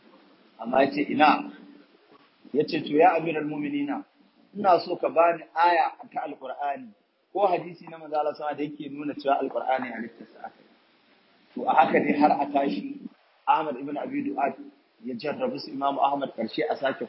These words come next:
komar da su Imam Ahmad. Ya yi juyin duniyar nan, ya lallashi Imam Ahmad, ya gwada masa cewa akwai malami na wanda shi ya rene ni,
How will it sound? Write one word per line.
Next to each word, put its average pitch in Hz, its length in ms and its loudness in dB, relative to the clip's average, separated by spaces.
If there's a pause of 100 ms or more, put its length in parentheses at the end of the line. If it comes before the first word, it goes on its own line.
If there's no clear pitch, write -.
komar 143 320 4
da 131 100 2
su - 120 -6
Imam 120 300 0
Ahmad. 107 300 0 (560)
Ya 147 140 6
yi 156 120 8
juyin 156 260 6
duniyar 156 400 2
nan, 139 240 2
ya 160 100 10
lallashi 143 520 6
Imam 131 240 -2
Ahmad, 120 420 -2
ya 139 80 -2
gwada 151 320 6
masa 147 240 -6
cewa 139 240 -2
akwai 151 260 -4
malami 156 540 2
na 127 160 -6 (600)
wanda 156 320 -2
shi 170 380 -4
ya 175 100 10
rene 143 400 2
ni, 139 180 -2